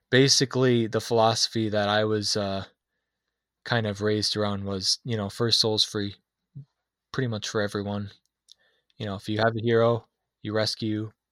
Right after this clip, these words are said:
you know, you probably get a soul, assuming, you know, it's not some terrible hero that can easily die. As long as it's something,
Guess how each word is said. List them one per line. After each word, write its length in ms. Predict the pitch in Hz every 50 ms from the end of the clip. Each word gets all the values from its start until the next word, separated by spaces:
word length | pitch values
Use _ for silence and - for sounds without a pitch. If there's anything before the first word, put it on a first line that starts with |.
| _ _ -
you 60 | 135
know, 200 | 127 117 113 110 - _ _ _ _ _ - - - _ _ -
you 100 | 131 127
probably 280 | - - 135 127 127 120
get 120 | 120 113
a 60 | 107 -
soul, 360 | - - 104 101 104 104 - _ _ _ - - - - - - _ _ _ _ _ _ _ -
assuming, 680 | 113 104 - - 120 113 110 110 107 104 104 104 101 110 _ _ _ _ _ _ _ _ _ _ _ _ _
you 140 | - 110 104
know, 200 | 101 98 95 95
it's 200 | 95 - - -
not 200 | 107 101 98 - _ _ _ _ _
some 340 | - - - 98 95 101 - _ _ _ -
terrible 420 | - 107 104 104 101 101 98 92
hero 380 | 101 104 101 98 98 98 101 101
that 220 | 101 95 95 - _ _ _ _ -
can 140 | - 107 101
easily 380 | 104 104 - 107 101 101 101
die. 440 | 104 104 101 98 95 101 101 101 - _ _ _ _ _ _ _ _ _ _ _ _ _ _ _ _ _ _ _ _ _ _ _ _ _ _ _ _ -
As 140 | 120 104 -
long 180 | 120 131 139 139
as 100 | 117 113
it's 160 | 101 - -
something, 640 | - - 113 123 120 - - 139 139 143 139 139